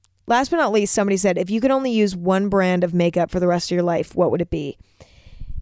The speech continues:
It's tied for me between Charlotte Tilbury and Kosas. Both of them make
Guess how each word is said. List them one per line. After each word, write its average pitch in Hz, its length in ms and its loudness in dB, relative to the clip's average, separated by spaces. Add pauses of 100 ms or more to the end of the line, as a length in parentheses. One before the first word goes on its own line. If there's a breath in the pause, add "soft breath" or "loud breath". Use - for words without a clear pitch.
It's 233 260 -2
tied 214 480 4
for 254 140 2
me 240 320 4
between 196 840 0 (260)
Charlotte 202 440 2
Tilbury 220 720 2 (1300)
and 196 500 2 (260)
Kosas. 247 840 0 (1200)
Both 214 320 0
of 233 120 -4
them 214 360 0
make 196 480 -2